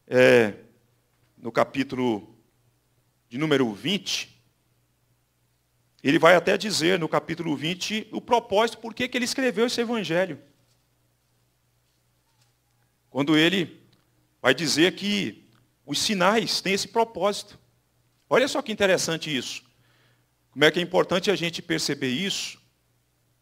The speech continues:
pra gente avançar. O versículo trinta diz assim, "Na verdade, fez Jesus diante dos discípulos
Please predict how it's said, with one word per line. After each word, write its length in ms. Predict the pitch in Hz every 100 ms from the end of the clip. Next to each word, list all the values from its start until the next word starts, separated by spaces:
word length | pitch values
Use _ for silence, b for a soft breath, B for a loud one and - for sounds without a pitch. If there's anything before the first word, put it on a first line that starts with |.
| -
pra 120 | 123
gente 200 | 156 143
avançar. 560 | 135 143 120 110 101 -
O 80 | 120
versículo 420 | 143 135 170 165
trinta 300 | - 165 165
diz 120 | 151
assim, 180 | 147 156
"Na 140 | 160 180
verdade, 580 | 175 143 170 220 127
fez 260 | 123 180 180
Jesus 380 | 156 143 147 139
diante 360 | 131 147 156
dos 160 | 131 131
discípulos 720 | 123 120 196 202 117 -